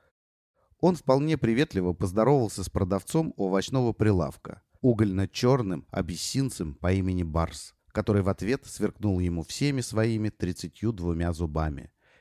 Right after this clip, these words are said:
и предложил выбрать что-нибудь из товара. «Вечером, Барс, вечером, как всегда.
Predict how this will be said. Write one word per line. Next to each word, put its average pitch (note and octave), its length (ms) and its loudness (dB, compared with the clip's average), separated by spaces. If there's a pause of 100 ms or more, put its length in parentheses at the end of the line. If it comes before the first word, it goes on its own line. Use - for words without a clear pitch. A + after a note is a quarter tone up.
(120)
и A2+ 100 -2
предложил G2 540 0
выбрать G2+ 560 -2
что-нибудь F2+ 640 -4
из D#2+ 100 -10
товара. C#2 460 -8 (720)
«Вечером, E2+ 540 0
Барс, F#2 280 0
вечером, F#2 480 -2
как B2 200 -2
всегда. B2+ 500 -2